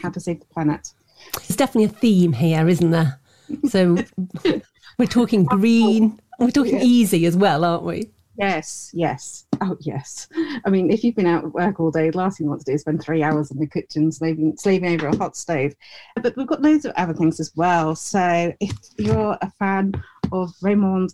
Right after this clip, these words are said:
Speaker 1: as I am, uh, Raymond Blanc has a new book out called Simply Raymond, and it's, it is home cooking. It's not the really, really tricky stuff that he does in the restaurant. It's, it's stuff that you can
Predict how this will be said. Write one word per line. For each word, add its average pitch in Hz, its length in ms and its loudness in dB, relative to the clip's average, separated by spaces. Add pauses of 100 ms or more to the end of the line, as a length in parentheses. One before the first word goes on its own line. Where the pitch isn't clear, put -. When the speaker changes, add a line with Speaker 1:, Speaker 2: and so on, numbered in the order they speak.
Speaker 1:
as 170 80 -6
I 185 160 0
am, 180 300 -2 (300)
uh, 180 120 -2
Raymond 208 320 2
Blanc 196 220 2
has 220 160 -4
a 208 40 0
new 269 220 2
book 302 260 -6
out 214 200 -2
called - 160 -8
Simply 180 360 -4
Raymond, 170 380 0
and 214 80 2
it's, - 160 -8 (180)
it 453 160 0 (180)
is 240 300 0 (160)
home 220 540 2
cooking. 180 520 0
It's - 220 -6
not 196 380 -4 (320)
the 190 80 -2
really, 190 300 2
really 185 240 0
tricky 185 280 -6
stuff 160 360 -8
that 156 100 -8
he 160 80 -2
does 156 240 -4
in 170 60 2
the 160 60 0
restaurant. - 460 -10
It's, - 320 -14 (140)
it's - 260 -4 (140)
stuff 214 220 -4
that 160 100 -6
you 170 100 -8
can 165 240 0